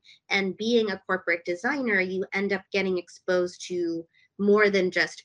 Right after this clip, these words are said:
graphic design. So you're getting into web design, you're getting into videography, you're getting into sound editing, so many other aspects of that intersection of tech and creativity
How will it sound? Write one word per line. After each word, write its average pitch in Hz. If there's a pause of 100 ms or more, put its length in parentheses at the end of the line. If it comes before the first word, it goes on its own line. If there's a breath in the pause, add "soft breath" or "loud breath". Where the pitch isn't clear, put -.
graphic -
design. 165
So -
you're 185
getting 190
into 175
web 165
design, 165
you're 170
getting 175
into 165
videography, 165
you're 160
getting 175
into 165
sound 175
editing, 175 (400 loud breath)
so 294
many 330
other 196
aspects 175
of 170
that 170 (400 soft breath)
intersection 185
of 170
tech 170
and 175
creativity 190